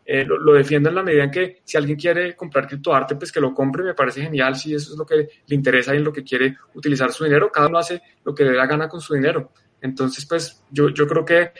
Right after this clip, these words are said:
en el mediano plazo y largo plazo van a tener más potencial que en el corto. En el corto ya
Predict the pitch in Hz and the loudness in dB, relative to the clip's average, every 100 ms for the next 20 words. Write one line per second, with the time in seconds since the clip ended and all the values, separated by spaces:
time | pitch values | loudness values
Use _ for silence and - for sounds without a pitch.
0 | - _ 160 156 151 143 151 156 160 175 | -20 _ 4 6 8 8 6 4 4 2
1 | 175 175 170 160 156 170 196 170 - 143 | 2 0 0 0 2 2 2 -2 -2 -2
2 | 143 147 143 135 135 - 156 147 123 - | 0 -2 -2 -4 -6 -10 -10 -6 -4 -2
3 | 151 143 139 147 - - - - 143 143 | -2 0 0 0 -4 -6 -16 -6 2 2
4 | 143 139 143 147 147 151 147 | 4 2 4 6 6 2 -2